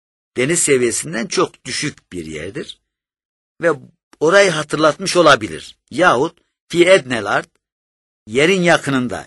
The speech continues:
yani yeryüzüne en yakın yerde. Nereye yakın? Yeryüzünün merkezi Mekke ve zaten Muhammed Aleyhisselam ve Müslümanlar da Mekke'de,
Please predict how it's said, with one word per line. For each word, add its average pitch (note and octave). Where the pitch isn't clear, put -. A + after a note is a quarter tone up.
yani C3
yeryüzüne D3+
en F3
yakın B2
yerde. F#2
Nereye F3
yakın? D3
Yeryüzünün C3
merkezi A#2
Mekke E3
ve G2+
zaten B2+
Muhammed A2+
Aleyhisselam A#2
ve G#2+
Müslümanlar F#2
da D2+
Mekke'de, F#3